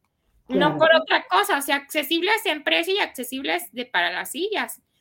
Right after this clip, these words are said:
Speaker 1: Más que
Speaker 2: Claro.
Speaker 1: nada de las sillas, porque al principio me iba a ir a vivir con mi amiga Marisela. Nos habían conseguido una casa y todo, pero no cabíamos en el baño. El baño era chiquitititito,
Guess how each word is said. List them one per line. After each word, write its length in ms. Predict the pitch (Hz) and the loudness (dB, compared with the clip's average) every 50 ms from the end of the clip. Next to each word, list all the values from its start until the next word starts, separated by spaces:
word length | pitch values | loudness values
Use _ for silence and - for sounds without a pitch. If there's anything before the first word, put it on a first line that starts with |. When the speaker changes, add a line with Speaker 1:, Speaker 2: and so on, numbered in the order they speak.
| _ _ | _ _
Speaker 1:
Más 200 | - 262 277 - | 0 0 0 2
que 140 | - - - | 2 2 2
Speaker 2:
Claro. 80 | 392 392 | 4 4
Speaker 1:
nada 100 | 403 415 | 2 2
de 200 | 440 427 403 349 | 0 -2 -2 -4
las 120 | 294 - - - | -4 -6 -6 -6
sillas, 260 | 311 320 381 427 427 - _ - | -4 -2 -2 -2 -2 -4 _ -10
porque 300 | 285 262 254 - - 269 | -10 -10 -10 -8 -8 -8
al 120 | 262 247 | -8 -8
principio 600 | - 247 277 277 262 - 330 339 - - 339 359 403 453 - _ _ _ _ - | -10 -12 -12 -10 -8 -6 -6 -6 -4 -4 -6 -4 -6 -8 -12 _ _ _ _ -8
me 140 | - 269 277 | -4 -2 -2
iba 180 | 285 277 285 294 | 0 2 4 4
a 80 | 302 | 4
ir 120 | 302 294 294 | 4 2 2
a 120 | 381 349 | 0 0
vivir 280 | 285 269 269 294 277 - | 0 -2 -4 -6 -6 -4
con 160 | - 330 330 | -4 -4 -4
mi 60 | 311 294 | -4 -6
amiga 280 | 285 262 262 262 285 | -6 -6 -4 -4 -4
Marisela. 760 | 311 311 285 277 247 226 - 302 311 349 370 330 233 196 _ _ _ _ _ _ _ _ _ _ _ _ _ _ _ _ _ _ _ _ _ _ | -4 -4 -4 -4 -6 -6 -4 -2 -2 -2 -2 -2 -6 -8 _ _ _ _ _ _ _ _ _ _ _ _ _ _ _ _ _ _ _ _ _ _
Nos 240 | 208 262 277 269 392 | -6 -4 -2 2 2
habían 520 | 359 349 330 320 311 311 330 349 311 254 | 4 4 4 2 2 0 0 -2 -4 -8
conseguido 560 | - - 415 415 381 - 359 311 330 349 381 381 | -8 -6 -6 -4 -4 -2 -2 -2 -2 -2 -2 -2
una 180 | 381 359 359 - | -4 -6 -6 -4
casa 280 | 359 359 370 359 392 | -4 -4 -4 -4 -4
y 80 | 381 370 | -6 -8
todo, 260 | - 370 392 381 - | -8 -10 -10 -8 -6
pero 200 | - 294 294 294 | -6 -4 -4 -4
no 220 | 294 302 311 311 - | -6 -6 -8 -8 -6
cabíamos 580 | - 349 339 320 311 311 320 330 339 330 - 330 | -4 -4 -4 -2 -4 -6 -6 -8 -10 -12 -12 -12
en 120 | 294 269 | -10 -10
el 140 | 240 233 233 | -10 -10 -8
baño. 440 | 254 262 311 381 381 320 - - - _ _ _ _ _ _ _ _ _ _ _ - | -6 -6 -6 -6 -8 -12 -14 -16 -18 _ _ _ _ _ _ _ _ _ _ _ -6
El 180 | 208 233 311 | -4 -2 0
baño 340 | 339 311 311 339 370 381 392 | 2 2 2 2 2 -2 -2
era 180 | 392 381 392 415 453 - - - - | 0 0 0 0 0 -2 -4 -8 -10
chiquitititito, 1200 | - 311 254 - - 262 262 - - 262 262 - 285 277 262 - 311 349 381 381 - 403 - - | -12 -12 -12 -10 -10 -12 -10 -8 -10 -10 -8 -6 -8 -8 -6 -4 -2 -2 -2 -2 -4 -8 -8 -10